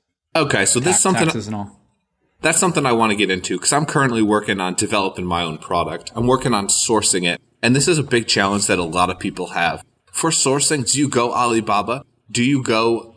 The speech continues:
Speaker 1: just business connections that you have? What's your strategy when it goes to actually sourcing products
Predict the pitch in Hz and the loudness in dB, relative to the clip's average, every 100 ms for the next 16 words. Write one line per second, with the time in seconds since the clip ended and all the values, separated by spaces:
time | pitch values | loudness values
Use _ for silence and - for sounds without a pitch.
0 | - 135 117 - - - 120 - 120 - | -2 0 0 -2 -8 -4 -2 0 -2 0
1 | 127 104 101 - 107 104 92 107 107 104 | 0 0 -2 -2 -2 -2 0 -2 -2 -2
2 | 104 123 - _ - 120 - 180 156 - | -2 -4 -10 _ -2 0 2 0 0 2
3 | 107 104 113 110 95 - 98 104 101 107 | 0 0 -2 0 0 -2 -4 0 2 2
4 | 98 - 110 95 87 - - 98 - - | 2 0 0 0 0 -2 -2 0 0 2
5 | 98 - 95 - 101 92 98 - | 2 0 -4 -2 0 0 -2 -6